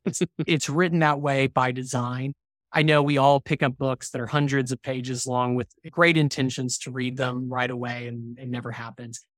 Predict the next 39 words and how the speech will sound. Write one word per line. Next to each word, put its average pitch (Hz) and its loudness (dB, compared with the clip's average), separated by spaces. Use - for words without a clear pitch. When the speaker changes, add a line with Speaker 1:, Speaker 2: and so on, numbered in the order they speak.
Speaker 1:
Most 175 4
people 156 0
could 135 -4
read 127 -2
this 127 -4
book 127 -10
in 123 -4
an 131 -8
hour 117 -6
or 110 -14
two 104 -16
hours, 95 -20
depending 117 -18
on 113 -16
how 113 -18
quickly 113 -20
you 107 -20
read. 98 -20
It's 160 -2
intended 143 0
to - -6
be 127 -4
fun, 147 4
e-, 147 2
well, 135 2
maybe 127 -4
not 107 -14
fun. 117 -16
It 160 -12
depends 113 -16
on 117 -20
who 117 -18
you 110 -16
are. 107 -16
Speaker 2:
Hey. 107 0
Speaker 1:
Easy 185 2
read 156 4
and 143 -2
helpful, 131 2